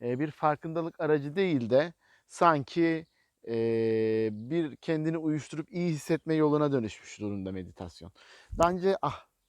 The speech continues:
eee, kulaklığı bir indirdik. Bence bu şekilde düşünmek yanlış. Yani, eee, meditasyon hayatın her anında olmalı. Mesela uyuşuk bir müzik dinlemek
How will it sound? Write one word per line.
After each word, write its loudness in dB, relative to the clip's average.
eee, -8
kulaklığı -2
bir -2
indirdik. -8
Bence 6
bu -4
şekilde -4
düşünmek -6
yanlış. -2
Yani, -2
eee, -4
meditasyon -2
hayatın 6
her 4
anında 4
olmalı. -2
Mesela -4
uyuşuk -4
bir 0
müzik -4
dinlemek -4